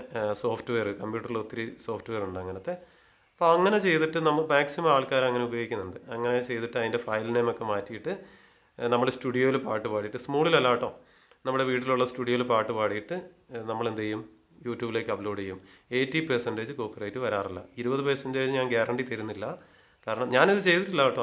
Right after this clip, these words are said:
ആരും എന്നോട് സംശയം ചോദിക്കരുത്, ഞാനിത് ചെയ്തിട്ടില്ല. പക്ഷേ ഇതൊരു റിയാൽ-, റിയാലിറ്റിയാണ്, ഇത് മിക്കവരും ചെയ്യുന്ന ഒരു സംഭവമാണ്. അപ്പോൾ ഈ കാര്യങ്ങൾ ശ്രദ്ധിക്കുക. ഇനി നിങ്ങൾക്ക് ഡൗട്ട് ഉണ്ടാവും, സ്മൂളിലെ പാട്ട് നമുക്ക് എങ്ങനെ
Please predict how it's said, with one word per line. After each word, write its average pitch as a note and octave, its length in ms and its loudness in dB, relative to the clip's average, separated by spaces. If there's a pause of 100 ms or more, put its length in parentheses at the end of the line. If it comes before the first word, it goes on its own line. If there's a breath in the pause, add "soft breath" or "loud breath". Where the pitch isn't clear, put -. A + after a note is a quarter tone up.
ആരും A#2 180 -2
എന്നോട് C3 240 -4
സംശയം B2 300 -8
ചോദിക്കരുത്, A#2 420 -8
ഞാനിത് B2 300 0
ചെയ്തിട്ടില്ല. A#2+ 380 -8 (140)
പക്ഷേ - 220 -12
ഇതൊരു E3 240 0
റിയാൽ-, D#3 280 4 (160)
റിയാലിറ്റിയാണ്, D3+ 560 0 (520 loud breath)
ഇത് D3 160 -4
മിക്കവരും D3+ 460 0
ചെയ്യുന്ന B2+ 300 -2 (140)
ഒരു B2 180 -6
സംഭവമാണ്. G2 440 -8 (340 soft breath)
അപ്പോൾ - 180 -6
ഈ - 100 -2
കാര്യങ്ങൾ C#3+ 340 6
ശ്രദ്ധിക്കുക. G2+ 380 -6 (100)
ഇനി D#3 140 0
നിങ്ങൾക്ക് E3 300 0
ഡൗട്ട് C#3 220 4
ഉണ്ടാവും, C3 220 2 (100)
സ്മൂളിലെ C#3+ 400 -2
പാട്ട് C#3 220 2
നമുക്ക് A#2+ 220 0
എങ്ങനെ A2+ 160 -4